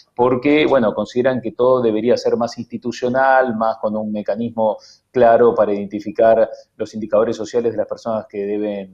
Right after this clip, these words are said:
recibir esta ayuda, y, eh, y entonces les parece que les hace ruido que, eh, la in-, la iniciativa que, de Mansur. Después veremos cómo termina, ¿no? Porque, bueno,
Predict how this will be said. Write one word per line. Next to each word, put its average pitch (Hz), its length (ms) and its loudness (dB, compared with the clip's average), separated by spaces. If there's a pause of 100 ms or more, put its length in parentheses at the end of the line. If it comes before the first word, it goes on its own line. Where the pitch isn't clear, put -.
recibir 107 420 -8
esta 107 180 -2
ayuda, 147 520 2 (480)
y, 139 480 -2
eh, 202 640 0
y 101 120 -4
entonces 123 420 -6
les 110 100 -2
parece 117 640 -2
que 98 340 -6
les 107 200 -8
hace 147 180 0
ruido 135 560 2 (320)
que, 113 1000 0
eh, - 20 -8
la 98 120 -4
in-, 101 240 -10
la 110 100 -10
iniciativa 110 520 -4
que, 92 560 -6 (340)
de 104 140 -4
Mansur. 101 460 -6
Después 147 340 0
veremos 143 500 2
cómo 160 300 0
termina, 113 540 0
¿no? 95 260 -2
Porque, 95 560 -6
bueno, 95 280 -2